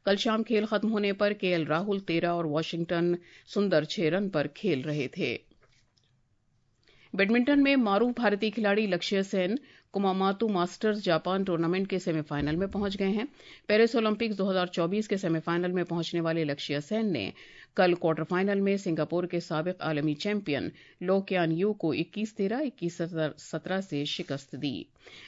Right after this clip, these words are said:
निशानेबाजी में साबिक एशियाई चैंपियन ईशा सिंह ने मिस्र के शहर काहिरा में आईएसएसएफ आलमी चैंपियनशिप राइफल और पिस्टल के खवातीन के पच्चीस मीटर पिस्टल मुकाबले में चांदी का तमगा जीता है। ईशा का इस साल का ये तीसरा आईएसएसएफ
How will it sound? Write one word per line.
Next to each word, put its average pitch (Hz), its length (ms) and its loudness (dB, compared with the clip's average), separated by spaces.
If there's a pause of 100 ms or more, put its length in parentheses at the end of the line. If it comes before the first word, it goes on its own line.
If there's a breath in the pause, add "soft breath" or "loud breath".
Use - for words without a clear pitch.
निशानेबाजी 240 640 2
में 254 140 2
साबिक 220 360 0
एशियाई 214 320 0
चैंपियन 208 500 -2
ईशा 185 240 -2
सिंह 202 240 -2
ने 190 120 2
मिस्र 185 280 -2
के 185 120 -2
शहर 175 240 -2
काहिरा 175 400 -2
में 180 280 -2
आईएसएसएफ 165 720 -2
आलमी 151 280 0
चैंपियनशिप 147 600 -2
राइफल 190 400 0
और 202 100 0
पिस्टल 214 420 -2
के 214 280 0 (420 loud breath)
खवातीन 180 420 2
के 202 140 0
पच्चीस 214 480 -4
मीटर 175 260 2
पिस्टल 170 340 -4
मुकाबले 175 500 0
में 151 160 2
चांदी 175 400 -4
का 170 100 -2
तमगा 143 340 -4
जीता 143 320 -4
है। 139 300 -6 (480 loud breath)
ईशा 170 240 0
का 160 100 0
इस 151 180 -2
साल 165 200 -2
का 170 100 -4
ये 185 140 -2
तीसरा 190 560 -4
आईएसएसएफ 156 840 -4